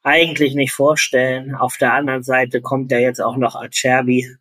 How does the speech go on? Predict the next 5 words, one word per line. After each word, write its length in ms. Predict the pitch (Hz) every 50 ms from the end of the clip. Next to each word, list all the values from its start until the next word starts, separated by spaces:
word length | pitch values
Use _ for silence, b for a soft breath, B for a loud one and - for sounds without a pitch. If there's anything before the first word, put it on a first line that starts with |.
| _ _ _
<laughs> 260 | _ _ _ - -
ablösefrei, 960 | - 165 - 120 127 123 - 127 120 117 123 123 120 - - 120 113 117 120
ein 80 | 117 120
alter 360 | 104 113 120 120 - 127 113
Veteran 720 | 120 117 - - 117 110 107 113 113 117 123 123 123 123